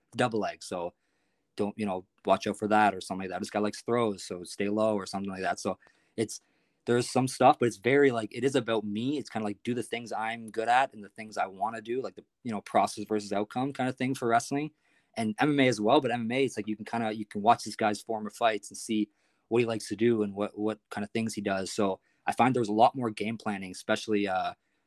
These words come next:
especially with my coaches. Like, like, it's like, let's say only a few athletes have a fight this, let's say on a Saturday,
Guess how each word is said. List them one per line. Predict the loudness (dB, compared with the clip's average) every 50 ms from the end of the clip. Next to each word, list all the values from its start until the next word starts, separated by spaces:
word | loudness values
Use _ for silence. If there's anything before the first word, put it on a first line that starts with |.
| _ _ _ _
especially | 0 2 4 4 4
with | 4 2
my | 0 -2
coaches. | -2 -2 -2 -2 -2 -4 -6 -6
Like, | -8 -10 -8 -8
like, | -8 -8 -8 -10 _
it's | -14 -4 -2
like, | -2 0 0
let's | -2 0 2
say | 2 2 2 2 0 -2
only | -2 -2 -2
a | -2
few | -2 0 2 4
athletes | 4 4 4 2 -2 -2 -2
have | -4 -6 -6
a | -4
fight | 4 4 4 4 4 0 _ _ _ _ _
this, | -10 -10 -10 -12 -10 -10
let's | -10 -8 -8
say | -8 -8 -8 -8 -12 _ _ _ -6
on | -6 -6
a | -4
Saturday, | 0 0 2 2 2 0 -4 -6 -10 -10